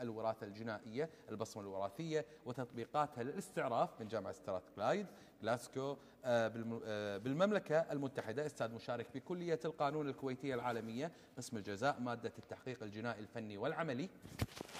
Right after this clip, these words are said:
يشغل منصب رئيس مجلس الأمناء لدى كلية القانون الكويتية العالمية،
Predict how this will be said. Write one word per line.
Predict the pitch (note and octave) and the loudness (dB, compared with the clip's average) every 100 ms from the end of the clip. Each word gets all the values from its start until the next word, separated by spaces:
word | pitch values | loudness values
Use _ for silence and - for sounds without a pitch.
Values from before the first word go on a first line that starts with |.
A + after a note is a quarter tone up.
| - - - - | -6 -6 -6 4
يشغل | G3+ F#3 F#3 G3+ | 4 6 6 6
منصب | F3 F#3+ F#3 D#3 | 4 2 2 2
رئيس | D3+ E3 D3+ | 2 2 0
مجلس | D3+ C#3+ C#3+ | 0 0 0
الأمناء | B2 A#2+ C#3+ C#3 | 0 2 4 2
لدى | B2+ A#2+ | 2 0
كلية | - A#2+ A2+ | -2 -4 -2
القانون | A#2 - A#2+ | -2 -2 0
الكويتية | A2 - G#2+ G2+ A#2 | -2 -2 -4 -2 0
العالمية، | A2 G#2+ G2+ A2 C#3+ | 2 0 -2 -4 -4